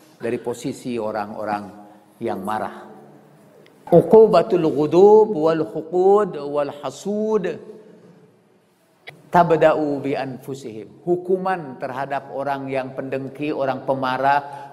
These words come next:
orang pendengki, dan orang yang hasud, hukuman yang akan mereka terima ada pada diri mereka sendiri.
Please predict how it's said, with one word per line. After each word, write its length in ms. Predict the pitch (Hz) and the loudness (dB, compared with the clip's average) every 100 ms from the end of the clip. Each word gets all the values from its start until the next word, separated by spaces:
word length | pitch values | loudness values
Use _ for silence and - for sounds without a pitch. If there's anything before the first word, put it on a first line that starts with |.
| - | -8
orang 320 | 127 127 - | -6 -6 -6
pendengki, 880 | 131 135 131 127 139 143 143 139 113 | -6 -6 -6 -8 -8 -6 -8 -12 -8
dan 240 | 123 123 | -6 -6
orang 400 | 117 131 127 123 | -6 -4 -4 -6
yang 720 | 120 120 120 120 120 120 120 113 - - - | -6 -4 -2 -2 -4 -6 -10 -16 -20 -20 -8
hasud, 800 | 127 120 160 175 202 - - - | -6 -4 -2 0 -2 -6 -14 -12
hukuman 400 | 147 139 185 175 | -10 -4 -2 -2
yang 160 | 160 135 | -4 -6
akan 320 | 131 139 135 | -6 -6 -8
mereka 320 | 135 131 135 | -8 -6 -6
terima 560 | 147 160 156 139 131 - - - - | -4 -4 -4 -4 -8 -14 -20 -20 -16
ada 460 | - 135 127 127 123 - - | -8 -4 0 0 0 -6 -10
pada 240 | - 127 120 | -6 -2 -2
diri 340 | 110 131 131 | 0 -2 -2
mereka 380 | 117 113 113 113 | -4 -6 -8 -10
sendiri. 480 | - 110 101 95 | -10 -10 -10 -10